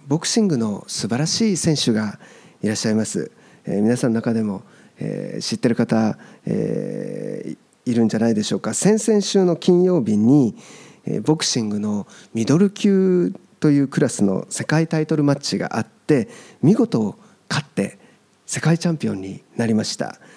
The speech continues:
ミドル級ってすっごく大きいんですよ。もう本当に大したもん、すごいことだなと思います。この村田諒太選手が今回の試合、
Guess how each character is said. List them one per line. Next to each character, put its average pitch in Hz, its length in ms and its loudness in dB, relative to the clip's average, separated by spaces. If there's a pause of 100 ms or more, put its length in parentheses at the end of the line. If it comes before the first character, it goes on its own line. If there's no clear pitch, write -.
(220)
ミ 117 140 0
ド 147 100 4
ル 208 80 4
級 247 140 2
っ 240 40 0
て 240 140 -4
す - 180 -4
っ 123 40 -8 (100)
ご 226 140 2
く 185 100 6
大 135 60 4
き - 160 -2
い 139 40 2
ん 123 60 0
で 151 80 -4
す - 140 -4
よ。 120 160 -4 (260)
も 117 400 0
う - 20 -20
本 160 120 0
当 208 80 2
に 190 160 4 (220)
大 143 140 0
し - 80 -6
た 113 80 0
も 107 180 0
ん、 107 40 -8
す - 140 -6
ご 117 100 2
い 113 40 -2
こ 120 100 -8
と 113 100 -2
だ 113 140 -2
な 160 200 2
と 131 140 -6
思 110 240 0
い 101 80 0
ま 104 80 -2
す。 90 220 -8 (260)
こ - 80 2
の 170 120 4
村 175 280 2
田 214 160 -2
諒 220 160 2
太 170 200 -2
選 113 260 -2
手 104 220 -6
が 123 360 0 (340)
今 247 240 2
回 151 280 0
の 107 120 0
試 113 300 -4
合、 107 120 -2